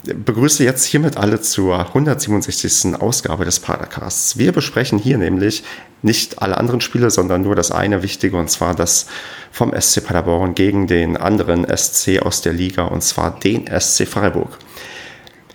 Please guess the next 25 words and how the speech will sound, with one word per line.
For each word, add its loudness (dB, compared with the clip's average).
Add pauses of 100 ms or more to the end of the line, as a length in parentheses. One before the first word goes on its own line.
(200)
Bevor 0
wir 4
damit 0
anfangen, 0 (640)
ein -2
schönes 2
Smalltalk-Thema, 0
wo 0
wir 2
vielleicht -2
alle 0 (420)
besser 0
abgeholt 0
werden 2
als -2
sonst. 0
Ich 0
war 2
auf -4
der 0
Gamescom 0 (720)
in 2
Köln 0 (100)
letzte 0
Woche 0